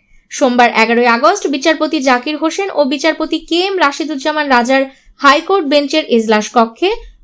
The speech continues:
হট্টগোলের ঘটনা ঘটে। হট্টগোল চলার মধ্যে আদালত এই আবেদনের পরবর্তী শুনানির জন্য আগামী রোববার দিন ধার্য করেছেন। এর আগে জুলাই আন্দোলনে ঢাকার যাত্রাবাড়িতে যুবদল কর্মী আব্দুল কাইয়ুম আহাদ হত্যা মামলায়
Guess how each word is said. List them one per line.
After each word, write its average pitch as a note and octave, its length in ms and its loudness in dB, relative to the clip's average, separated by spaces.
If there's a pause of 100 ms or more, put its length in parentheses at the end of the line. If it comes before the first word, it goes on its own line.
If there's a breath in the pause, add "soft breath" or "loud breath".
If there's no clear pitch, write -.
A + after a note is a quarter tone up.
(100)
হট্টগোলের F4+ 600 2
ঘটনা G3 460 2
ঘটে। F3+ 260 0 (420)
হট্টগোল A#3+ 440 4
চলার A#3+ 300 2
মধ্যে C4+ 340 -2
আদালত C#4+ 520 2
এই B3+ 200 2
আবেদনের E4+ 520 0
পরবর্তী F#4 540 2
শুনানির F4+ 420 -4
জন্য F#3 400 0 (260 loud breath)
আগামী B3 360 2
রোববার F4 480 2
দিন B3+ 200 0
ধার্য G3+ 320 0
করেছেন। D#3+ 440 -2 (360 soft breath)
এর C#4+ 140 4
আগে D4+ 380 2
জুলাই E4+ 340 2
আন্দোলনে D#4+ 480 0
ঢাকার C#4+ 360 0
যাত্রাবাড়িতে C#4 680 0
যুবদল E4 420 0
কর্মী F#4 300 0
আব্দুল D4 400 0
কাইয়ুম D4 400 0
আহাদ C4+ 400 0
হত্যা C4+ 260 0
মামলায় C4+ 420 2